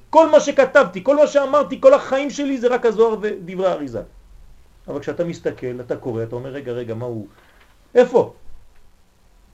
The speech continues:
הכל היה מלובש בדיבור שמתאים לדור. כי בלימוד הנגלות שבתורה מעבירים לתלמידים ידיעות.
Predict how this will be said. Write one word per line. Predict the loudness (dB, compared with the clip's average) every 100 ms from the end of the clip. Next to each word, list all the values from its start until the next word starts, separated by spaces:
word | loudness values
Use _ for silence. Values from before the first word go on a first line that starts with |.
| _ _ _ _ _ -14
הכל | -12 0 8 10
היה | 12 10 8
מלובש | 6 4 2 4 6 8 8 4 -14 -20 _ _ _ _
בדיבור | -6 -2 -2 -2 -2 2 2
שמתאים | 2 -2 -2 -4 -6 -8 -2
לדור. | -2 0 0 0 -4 -14 _ _ _ _ _ _ _ _ _ _ -20 -20 -20 -20 _ -20 -20 _ -20 -18
כי | -4 4
בלימוד | 6 6 6 4 6
הנגלות | 6 6 -2 2 2 2
שבתורה | 0 2 4 4 6 4 2 -2 -14 -20 -20 -20 -14 -4
מעבירים | 0 4 2 2 0 0 -2 2
לתלמידים | 0 4 4 4 0 -4 -2 -2 -2
ידיעות. | -2 -2 -4 2 4 4 0